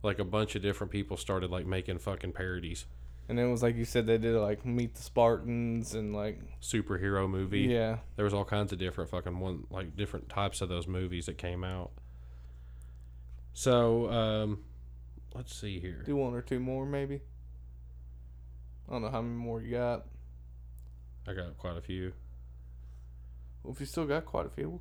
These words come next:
Speaker 2: keep running with it.
Speaker 1: What about top three animals?
Speaker 2: Domesticated or, or all animal?
Speaker 1: Let's do all fucking animals. What's your top three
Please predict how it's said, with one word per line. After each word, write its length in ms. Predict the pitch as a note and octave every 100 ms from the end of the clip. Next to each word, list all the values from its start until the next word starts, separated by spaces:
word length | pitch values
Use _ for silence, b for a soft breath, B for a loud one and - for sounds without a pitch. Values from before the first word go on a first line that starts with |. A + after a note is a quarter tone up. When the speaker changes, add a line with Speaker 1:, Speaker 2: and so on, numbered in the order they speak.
| -
Speaker 2:
keep 160 | C#3 C3
running 240 | B2 C3
with 120 | C#3+
it. 60 | D#3+ - - - - - - -
Speaker 1:
What 60 | B2+
about 200 | A#2+ -
top 220 | A2 G#2+
three 200 | A2+ G#2+
animals? 600 | G#2 G#2 G2 F2 E2+ - - - - - - - - B B B B B -
Speaker 2:
Domesticated 840 | C3+ C#3+ D3+ F#3 F#3 G3+ G#3 G#3+ G3+ -
or, 140 | - - -
or 220 | A#2 A2+ -
all 220 | B2+ A#2
animal? 340 | A2+ G2+ A#2 B2
Speaker 1:
Let's 220 | C#3 D3
do 200 | C#3 A#2+
all 420 | - A#2 A#2+ B2+ -
fucking 360 | B2+ A2+ A#2 G#2+
animals. 600 | - G2+ G2 F2 E2 D#2+
What's 220 | A#2 A2+
your 80 | A2
top 400 | - - A#2 - -
three 440 | A#2 A2 A2